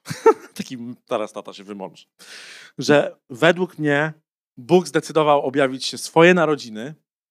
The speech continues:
właśnie grupie małych dziewczynek. Odkąd znam ten temat, zawsze mówię: „Zosi, Zosia, byłaś pierwsza, której Pan Bóg się objawił”. Ona tak się na mnie patrzy, bo nie rozumie jeszcze tej, wiecie, paraboli,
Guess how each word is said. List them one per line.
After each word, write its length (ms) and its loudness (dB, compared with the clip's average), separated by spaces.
właśnie 720 0
grupie 340 2
małych 260 2
dziewczynek. 460 -10
Odkąd 300 -6
znam 180 0
ten 160 -8
temat, 260 -2
zawsze 220 -6
mówię: 180 -4
„Zosi, 400 -2
Zosia, 280 0
byłaś 260 0
pierwsza, 380 2
której 240 -6
Pan 200 -6
Bóg 100 -16
się 120 -6
objawił”. 380 -8
Ona 160 -4
tak 140 -14
się 100 -8
na 100 -6
mnie 120 -10
patrzy, 460 -2
bo 100 -2
nie 100 0
rozumie 260 2
jeszcze 200 -6
tej, 140 -6
wiecie, 240 -16
paraboli, 500 0